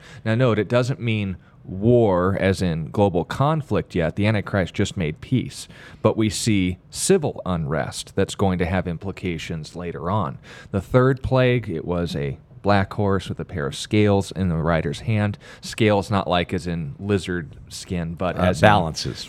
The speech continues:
Speaker 2: yeah.
Speaker 1: And that was a reference to an economic aspect. He uses Roman measurements, speaking to John in the context of the culture at the time.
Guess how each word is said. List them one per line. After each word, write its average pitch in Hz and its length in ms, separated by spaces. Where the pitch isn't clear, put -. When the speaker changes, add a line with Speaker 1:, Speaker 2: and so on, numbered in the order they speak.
Speaker 2:
yeah. - 160
Speaker 1:
And 101 120
that 98 180
was 92 180
a 95 160
reference 95 420
to 101 140
an 90 80
economic 95 640
aspect. 101 600
He 101 80
uses 87 340
Roman 101 340
measurements, 101 600
speaking 87 480
to 90 100
John 87 380
in 85 180
the 76 140
context 85 540
of 82 60
the 71 80
culture 113 440
at - 80
the 107 80
time. 107 340